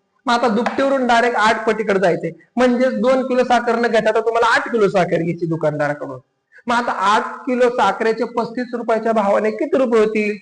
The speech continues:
मग आता एवढं तर माहितीये, पस्तीस रुपयाला किलो, दोनचे तर आपल्या डोक्यात बसलं, सत्तर आहे, चारचं त्याची डबल केली आपण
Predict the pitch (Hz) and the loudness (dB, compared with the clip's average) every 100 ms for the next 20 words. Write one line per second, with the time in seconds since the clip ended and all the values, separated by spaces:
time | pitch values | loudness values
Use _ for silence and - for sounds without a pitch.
0 | _ - 185 180 185 180 202 233 247 240 | _ -8 -4 0 2 4 4 4 2 2
1 | 226 226 247 247 - 277 208 233 233 233 | 0 0 0 0 0 -4 -6 0 0 2
2 | 226 233 208 202 - _ _ 175 214 214 | -2 0 -2 -2 -14 _ _ -2 0 0
3 | 226 214 214 214 220 214 220 196 214 233 | 0 2 2 4 4 4 2 2 0 0
4 | 208 208 - 208 196 196 - _ _ _ | 0 -2 0 0 0 -2 -12 _ _ _
5 | _ _ 226 214 208 214 214 208 208 202 | _ _ -4 -2 -2 -2 -2 0 2 2
6 | 202 208 190 180 185 | 0 0 0 0 0